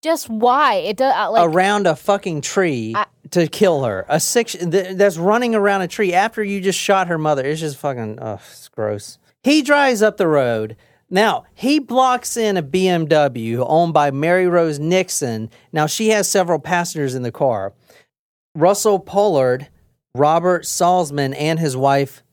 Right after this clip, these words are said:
Speaker 2: and his wife, Helene. Bryant took out his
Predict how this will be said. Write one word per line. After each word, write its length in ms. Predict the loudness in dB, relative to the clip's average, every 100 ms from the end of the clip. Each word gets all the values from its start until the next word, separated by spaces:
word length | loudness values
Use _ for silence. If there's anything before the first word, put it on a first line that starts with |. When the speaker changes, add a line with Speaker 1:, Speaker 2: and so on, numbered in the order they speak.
| _ _ _ _
Speaker 2:
and 180 | -2 0
his 140 | 0 0
wife, 280 | 0 0 0
Helene. 420 | -4 -2 -4 -8 -14 -20 -4
Bryant 440 | 0 2 0 -4
took 280 | -2 0 2
out 280 | 2 2 0
his 300 | -2 -2 -4